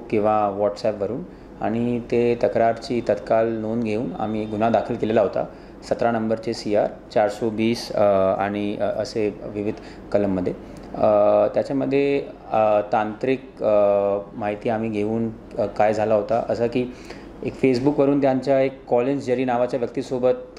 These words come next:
काही चर्चा झाली होती किंवा एक ऑनलाइन त्यांची मैत्री झाली होती। त्याच्यानंतर, अ, त्यांनी जे ते व्यक्ती आहे, त्यांनी त्यांना गिफ्ट्स मी पाठवतो,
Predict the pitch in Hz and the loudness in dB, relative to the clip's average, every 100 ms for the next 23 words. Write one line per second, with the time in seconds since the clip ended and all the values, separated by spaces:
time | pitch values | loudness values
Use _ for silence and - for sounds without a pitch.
0 | - 117 120 113 107 - 117 113 117 113 | 0 2 2 0 0 2 2 2 0 -2
1 | 117 113 110 113 113 110 - - 113 107 | -4 -2 2 4 4 0 -4 -8 -4 -2
2 | 113 113 113 113 - - - 117 110 104 | 0 0 -2 -4 -10 -18 -6 -2 -2 -2
3 | 117 104 98 127 113 107 110 95 - - | -2 -2 0 0 0 0 -2 -2 -6 -8
4 | - - - 113 - 113 113 110 117 113 | -10 -14 0 0 2 2 2 2 4 4
5 | 113 110 107 104 101 101 - 113 110 113 | 4 4 4 4 4 0 0 -2 -2 -4
6 | 117 120 113 110 113 - - - - 113 | -4 -6 -4 -2 0 -2 -10 -6 -2 0
7 | 104 104 - 131 107 101 - - - - | 0 -2 0 4 4 2 -6 -12 -20 -8
8 | - 110 110 113 117 117 - - 107 107 | 0 0 2 -2 -2 -4 -6 -2 0 0
9 | 110 104 123 127 - - 123 120 104 110 | -2 0 -2 -2 -10 -6 -6 0 0 2
10 | 117 113 - | 0 0 -6